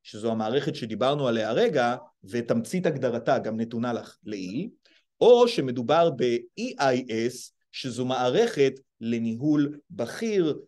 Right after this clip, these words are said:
להנהלה בכירה, לדרג אסטרטגי, בהקשר למטרות ויעדים ארוכי טווח כלל ארגוני.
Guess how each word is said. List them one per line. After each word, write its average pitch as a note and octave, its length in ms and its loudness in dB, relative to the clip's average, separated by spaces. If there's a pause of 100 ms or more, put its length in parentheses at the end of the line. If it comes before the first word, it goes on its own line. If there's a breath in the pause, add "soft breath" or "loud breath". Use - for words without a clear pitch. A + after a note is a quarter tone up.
(100)
להנהלה A2 500 0
בכירה, D#3+ 440 0
לדרג A#2+ 440 -4
אסטרטגי, D#3+ 760 0 (180)
בהקשר A2+ 360 -4
למטרות B2+ 580 0
ויעדים A2+ 480 -4
ארוכי G#2+ 480 -6
טווח D#3 440 -2
כלל A2 220 -6
ארגוני. G#2 400 -8